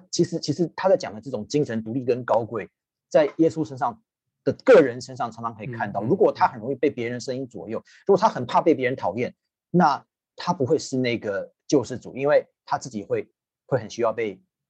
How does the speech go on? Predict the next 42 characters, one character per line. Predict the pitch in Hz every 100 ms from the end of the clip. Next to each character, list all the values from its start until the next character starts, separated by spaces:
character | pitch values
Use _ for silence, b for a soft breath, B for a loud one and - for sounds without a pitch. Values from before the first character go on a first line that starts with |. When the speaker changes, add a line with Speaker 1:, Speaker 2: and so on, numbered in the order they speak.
| _ _ _
Speaker 1:
按 | 156
阿 | 143
德 | 139
勒 | 127 120
说 | 120
法， | 107
他 | 123
很 | 104
需 | 110
要 |
被 | 101
deliver， | 107 92 98 92
被 | 98
拯 | 110 92
救 | 87 98
出 | - 95
来。 | 85
就 | 127 110
是 | 113 B B B
他， | - 160 -
他 | 160
可 | 139
以 |
被 | 143
很 | 101
多 | 113
人 | 95
讨 | - 92
厌， | 92
他 | 117
也， | 117 90
他 | -
也 | 143
没 | 113
有 | 127
满 | 107 92
足 | 101
一 | 117
些 | 113 110 107 _ _ _ _
想 | - 101
要 | 123
去 | 113 123 107